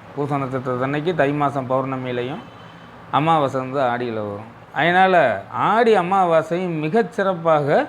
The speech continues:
இருப்பதற்கான வாய்ப்பை வந்து ஏற்படுத்தி கொடுக்கும். அதனால கண்டிப்பாக மனிதர்களாக பிறந்த, பிறந்த அனைவருமே வந்து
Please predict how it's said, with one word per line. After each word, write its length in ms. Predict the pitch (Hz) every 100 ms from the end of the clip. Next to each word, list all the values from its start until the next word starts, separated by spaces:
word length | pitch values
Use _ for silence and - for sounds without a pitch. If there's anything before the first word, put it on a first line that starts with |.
| - - - - -
இருப்பதற்கான 720 | - 175 170 175 156 147 147 165
வாய்ப்பை 420 | 143 139 143 147
வந்து 200 | 135 139
ஏற்படுத்தி 460 | 131 123 123 117 113
கொடுக்கும். 400 | 117 117 120 117 - - - - -
அதனால 340 | 127 151 208
கண்டிப்பாக 680 | 170 151 185 202 190 190 180 185 202 196 165 143 123 117 113 - - 123
மனிதர்களாக 840 | 135 185 196 190 185 175 165 165
பிறந்த, 640 | 147 143 160 170 147 135 120
பிறந்த 420 | 139 151 160 160 143
அனைவருமே 640 | 135 160 160 156 151 160
வந்து 600 | 147 139 147 135 123 156